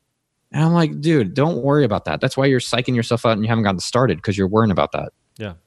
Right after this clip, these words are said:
Speaker 2: yeah.
Speaker 1: So you just gotta get something started and then keep evolving with it. Doesn't mean you gotta change every week. It means you've gotta pick something and then evolve over time.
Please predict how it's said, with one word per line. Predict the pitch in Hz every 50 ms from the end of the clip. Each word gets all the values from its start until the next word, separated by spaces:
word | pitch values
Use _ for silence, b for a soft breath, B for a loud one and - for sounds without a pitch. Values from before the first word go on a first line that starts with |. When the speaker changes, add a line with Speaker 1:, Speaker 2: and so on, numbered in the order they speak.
| _ _
Speaker 2:
yeah. | 117 107 98 90
Speaker 1:
So | - - 117
you | 123
just | 123 131 131 -
gotta | 135 127
get | 127 117
something | - 135 117 110 98
started | - - - 151 143 147 135 107 101 98 95 - -
and | 107 107
then | 107 107
keep | 101 - 127 -
evolving | 107 92 98 90 95 104 107 101 87
with | 73 - -
it. | -
Doesn't | 110 120 147
mean | 156
you | 147
gotta | 139 131 117
change | - - 131 123 117
every | 110 95 92
week. | 90 117 135 117 87 - -
It | _ _ _ _ _ _ _ -
means | 110 104
you've | 107 98
gotta | 95 101 92 -
pick | - - 127 120
something | - - 139 139 - 143 143 143 -
and | - 101 101
then | 98 98
evolve | 95 85 90 90 95 101
over | 98 92 87 85
time. | - - 92 87 78 78